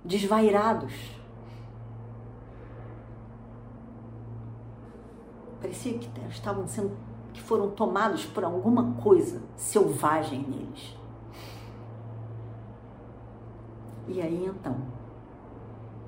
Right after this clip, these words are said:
mataram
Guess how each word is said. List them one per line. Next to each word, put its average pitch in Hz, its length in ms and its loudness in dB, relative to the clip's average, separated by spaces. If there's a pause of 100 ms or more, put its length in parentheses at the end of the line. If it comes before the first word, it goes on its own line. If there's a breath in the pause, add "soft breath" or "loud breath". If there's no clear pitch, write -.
(3250)
mataram 156 520 -2